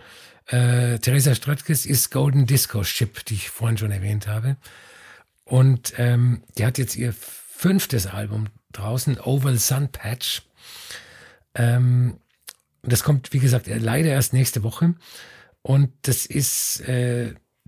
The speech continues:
Dream Pop, Techno, Folk, Weirdness at its best.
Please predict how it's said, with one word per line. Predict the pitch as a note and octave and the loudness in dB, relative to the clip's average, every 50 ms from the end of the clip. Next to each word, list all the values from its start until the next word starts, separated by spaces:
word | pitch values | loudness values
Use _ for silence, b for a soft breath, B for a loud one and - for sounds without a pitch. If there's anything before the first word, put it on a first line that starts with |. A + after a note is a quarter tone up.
| _ | _
Dream | - - C#3 C#3+ D#3 E3+ E3 E3 C3+ - _ | -6 -2 0 2 4 6 6 4 4 0 _
Pop, | - - C#3 C3+ - _ - - _ | -2 -2 -2 -2 -4 _ -20 -16 _
Techno, | - C3+ C#3 C3 - - - - C#3+ C#3 C3 C3 B2+ | -2 -2 -2 -2 -6 -12 -8 -4 -2 0 0 0 -2
Folk, | - - - - - C3 C3 C#3 B2+ - - - - - - F2+ | -4 -6 -8 -6 -4 -4 -4 -4 -6 -10 -16 -20 -20 -18 -14 -12
Weirdness | F#2+ A2 A2 G#2+ A2+ C3 C3+ C3+ A#2+ B2+ B2 B2 A#2+ G#2+ - - - - - - | -10 -8 -6 -4 -2 0 0 0 0 2 2 2 2 0 -2 -2 -4 -6 -8 -6
at | - A#2 B2 - | -6 -6 -6 -6
its | - - A#2+ - - - - | -6 -8 -8 -6 -6 -10 -8
best. | - A#2+ G#2+ G#2+ - - - - - - | -8 -10 -6 -6 -4 -4 -6 -6 -10 -12